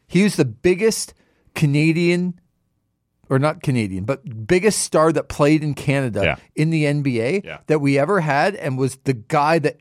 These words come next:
Speaker 1: everyone fell in love with. Number two, he quit on his team and literally stopped trying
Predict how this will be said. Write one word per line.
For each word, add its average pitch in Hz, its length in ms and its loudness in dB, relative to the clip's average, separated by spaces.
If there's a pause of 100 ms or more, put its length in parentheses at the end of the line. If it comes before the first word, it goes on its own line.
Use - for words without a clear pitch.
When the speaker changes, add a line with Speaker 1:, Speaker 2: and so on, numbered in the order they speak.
Speaker 1:
everyone 175 540 2
fell 143 340 0
in 135 140 -2
love 107 220 -2
with. - 260 -12 (380)
Number 143 280 0
two, 208 500 -2 (160)
he 156 140 0
quit 185 380 0
on 220 160 2
his 220 180 -2
team 196 480 -2 (240)
and 135 300 0
literally 180 640 2
stopped - 600 -2
trying 185 680 0